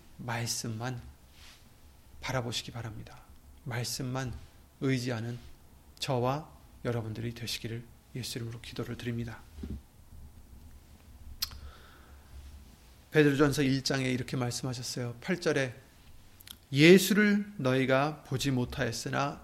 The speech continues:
사랑하는도다. 이제도 보지 못하나 믿고 말할 수 없는 영광스러운 즐거움으로 기뻐하니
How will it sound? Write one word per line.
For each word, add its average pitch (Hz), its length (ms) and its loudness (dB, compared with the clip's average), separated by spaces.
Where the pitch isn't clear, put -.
사랑하는도다. 170 1000 -4
이제도 185 420 8
보지 190 240 8
못하나 147 640 4
믿고 139 400 0
말할 123 340 2
수 - 140 -4
없는 117 320 0
영광스러운 190 760 6
즐거움으로 131 600 2
기뻐하니 117 640 -2